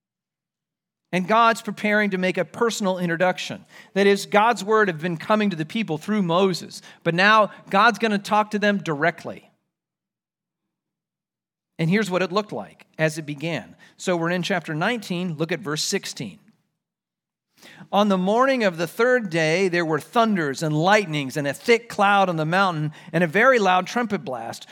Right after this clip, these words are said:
so that all the people in the camp trembled." Does that kind of sound familiar to what we read earlier?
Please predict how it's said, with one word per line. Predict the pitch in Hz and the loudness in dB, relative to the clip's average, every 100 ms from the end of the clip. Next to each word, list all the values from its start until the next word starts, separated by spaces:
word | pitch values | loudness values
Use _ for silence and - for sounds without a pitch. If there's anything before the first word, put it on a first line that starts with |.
| - | -14
so | - 214 | -2 0
that | 214 | 0
all | 208 240 269 | 2 4 4
the | 233 | 2
people | 214 254 226 | 0 -2 0
in | 196 | -2
the | 175 | -2
camp | 190 196 196 | -2 -4 -4
trembled." | 247 269 160 | -4 -2 -2
Does | 135 | -4
that | 165 190 | -2 0
kind | 196 | -2
of | |
sound | 202 202 | -2 -2
familiar | 202 175 202 220 | -2 -2 0 0
to | 190 | -2
what | 185 180 | -2 -4
we | 175 196 | -2 0
read | 190 185 | 2 0
earlier? | 180 208 277 | 0 -4 -6